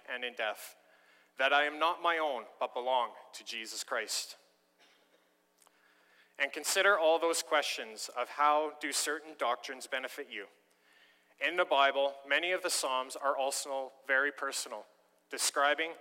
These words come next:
the relationship between the individual and the Lord. But why do we worship God? What is the most primary, the underlying reason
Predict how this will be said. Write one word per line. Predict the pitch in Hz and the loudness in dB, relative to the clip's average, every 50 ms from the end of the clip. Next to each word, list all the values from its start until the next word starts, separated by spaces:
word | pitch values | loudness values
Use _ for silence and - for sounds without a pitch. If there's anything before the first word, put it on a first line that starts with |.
| - - | -14 -10
the | 135 | -6
relationship | 127 123 123 131 135 135 - - 156 143 - 156 151 - - | -4 -4 -2 -2 -2 -2 -2 -4 -6 -6 -6 -6 -6 -6 -8
between | 143 131 - - - 139 131 131 131 131 123 | -14 -12 -12 -12 -14 -12 -12 -12 -12 -12 -12
the | - 127 117 | -14 -12 -12
individual | 131 131 131 - 117 127 120 110 - 113 110 113 - - _ _ _ _ _ | -12 -12 -10 -10 -10 -10 -10 -10 -8 -8 -8 -10 -10 -14 _ _ _ _ _
and | - 110 104 107 107 104 - - _ - | -6 -6 -4 -6 -8 -14 -18 -20 _ -14
the | 117 | -10
Lord. | 113 117 117 113 107 - - - - - _ _ _ _ _ _ _ _ _ _ _ _ _ _ _ _ _ _ _ _ _ _ _ _ _ _ _ _ _ _ _ _ _ _ _ _ _ _ _ - _ _ _ _ _ _ _ _ _ - | -8 -6 -6 -6 -6 -10 -12 -20 -20 -20 _ _ _ _ _ _ _ _ _ _ _ _ _ _ _ _ _ _ _ _ _ _ _ _ _ _ _ _ _ _ _ _ _ _ _ _ _ _ _ -20 _ _ _ _ _ _ _ _ _ -4
But | 127 127 135 | -2 -2 2
why | 135 139 147 160 | 4 4 4 4
do | 165 165 | 4 2
we | 170 170 | 0 2
worship | 160 165 165 160 - 170 - - | 4 4 4 4 2 -2 -2 2
God? | 143 135 139 143 147 - - - - - - - - - _ _ _ _ _ _ _ _ _ _ _ _ _ _ | 6 8 8 8 6 4 -2 -10 -14 -16 -18 -20 -20 -20 _ _ _ _ _ _ _ _ _ _ _ _ _ _
What | - 123 139 170 196 160 | 0 4 4 4 4 2
is | 185 175 160 - | -2 -4 -4 -4
the | 165 | -6
most | 156 147 156 165 160 151 - - - - | -4 0 0 0 2 2 0 -2 -4 -2
primary, | - 151 151 156 170 170 160 156 139 127 113 107 98 - - - - - | 2 4 4 4 4 4 2 2 4 4 2 0 -4 -10 -16 -20 -16 -10
the | 131 131 - | -8 -6 -4
underlying | 135 147 165 185 196 190 180 156 156 156 160 156 143 | -2 -2 0 0 0 2 2 2 2 2 0 -2 -4
reason | 135 135 131 127 120 143 139 143 | -6 -6 -6 -6 -6 -8 -10 -12